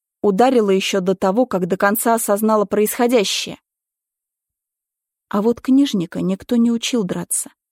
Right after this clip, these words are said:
И рефлекторно подчиняться командам тоже. Он открыл глаза, растерянно уставился на студентку, а потом себе под ноги, когда, казалось бы, устойчивый грунт зашатался и пополз.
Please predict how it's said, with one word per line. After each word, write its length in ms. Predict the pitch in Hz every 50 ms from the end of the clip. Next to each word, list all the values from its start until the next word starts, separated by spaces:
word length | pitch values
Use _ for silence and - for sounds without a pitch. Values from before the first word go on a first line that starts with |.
| _ _ _ _ _ _ _ _ _ _ _
И 140 | 196 202
рефлекторно 680 | 226 247 - 269 262 262 - - - 311 302 277 269 247
подчиняться 600 | - - 226 - - - 254 262 254 247 - 247
командам 580 | - - 226 240 262 277 269 240 220 226 233 226
тоже. 480 | - - 277 262 220 - - 180 - _ _ _ _ _ _ _ _ _ _ _ _ _ _ _ _ _ _ _ _ _ _ _ _ _ _ _ _ -
Он 160 | 196 190 190
открыл 360 | 185 - - - 214 214 214
глаза, 380 | 185 190 185 196 202 - 269 233
растерянно 540 | 180 175 - - - 220 214 214 196 196
уставился 520 | 202 - - - 269 247 226 202 - - 196
на 100 | 190 185
студентку, 640 | - - 202 190 196 196 180 175 - - 190 - - _ _ _ _ _ _ _ _ _ _ _ _ _ _ _ _ _ _ _ _
а 120 | - 196
потом 420 | 190 - 208 208 - - 269 277 269
себе 320 | - - 208 180 208 240
под 320 | 254 - - 247 214 175 -
ноги, 360 | 175 175 185 - - - - _ _ _ _ _ _ _ _ _ _ _ _
когда, 320 | - 190 180 180 202 196
казалось 520 | - 208 196 202 233 233 233 208 196 190 190
бы, 160 | 175 202 185
устойчивый 840 | - - 202 - - - 262 254 233 190 - - 202 180 190 185
грунт 340 | 190 - 233 269 285 262 226
зашатался 800 | 185 180 190 185 - 196 185 - - 247 247 240 - - - 180
и 80 | 190 - _
пополз. 680 | _ 208 196 - _ - 196 170 151 - - - - -